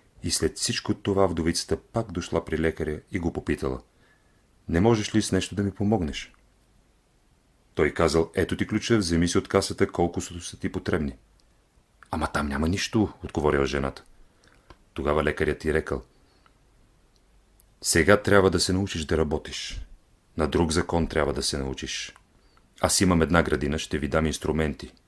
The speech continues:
Ще я копаете, ще я ореждате и каквото изкарате, ще го вземете за вас.“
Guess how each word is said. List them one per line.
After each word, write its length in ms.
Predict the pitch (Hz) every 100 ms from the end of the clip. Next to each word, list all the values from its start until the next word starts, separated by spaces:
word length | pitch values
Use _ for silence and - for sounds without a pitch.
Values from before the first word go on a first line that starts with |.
| _ -
Ще 180 | -
я 100 | 85
копаете, 540 | - - 82 76 - 92
ще 180 | - 80
я 80 |
ореждате 500 | 76 78 80 78 - - -
и 80 | -
каквото 380 | 85 - 98 98
изкарате, 560 | - - 87 - 85 - - -
ще 160 | - -
го 100 | 78
вземете 420 | 71 78 71 69
за 140 | 67
вас.“ 380 | 67 69 - -